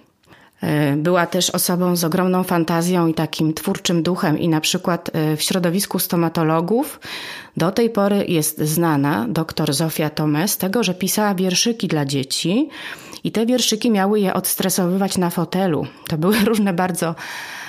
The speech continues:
e, bardzo sympatyczne wierszyki o, o tym, że należy myć zęby,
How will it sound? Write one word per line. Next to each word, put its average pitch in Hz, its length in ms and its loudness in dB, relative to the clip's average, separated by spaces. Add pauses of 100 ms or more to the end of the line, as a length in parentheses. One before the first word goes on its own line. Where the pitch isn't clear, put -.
(180)
e, 160 260 0
bardzo 175 280 0
sympatyczne 180 600 0
wierszyki 170 680 0
o, 156 380 -2
o 165 120 0
tym, 160 180 0
że 156 100 2
należy 147 580 2
myć 196 300 2
zęby, 160 840 2